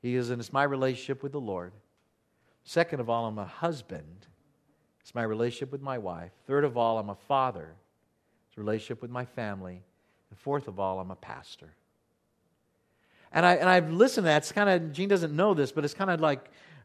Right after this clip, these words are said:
resonated within my mind and my heart about even my own priorities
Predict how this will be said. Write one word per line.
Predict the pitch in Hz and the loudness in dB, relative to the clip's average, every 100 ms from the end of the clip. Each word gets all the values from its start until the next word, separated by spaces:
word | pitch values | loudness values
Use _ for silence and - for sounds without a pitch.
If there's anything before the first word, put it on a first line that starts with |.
| 131 | 8
resonated | 160 202 175 156 151 143 135 | 10 10 8 4 4 4 4
within | 135 143 143 | 4 4 6
my | 131 | 2
mind | 123 135 147 131 | 4 2 2 0
and | 117 | -4
my | 113 110 | -2 -4
heart | - 165 143 120 | -2 0 0 0
about | 90 113 120 117 110 - _ | -6 0 2 2 0 -12 _
even | 143 139 127 | -2 -2 0
my | 123 | 2
own | 123 151 175 | 2 0 -2
priorities | 143 120 110 107 104 - 104 101 104 - | -2 -2 -2 -6 -8 -8 -8 -10 -14 -20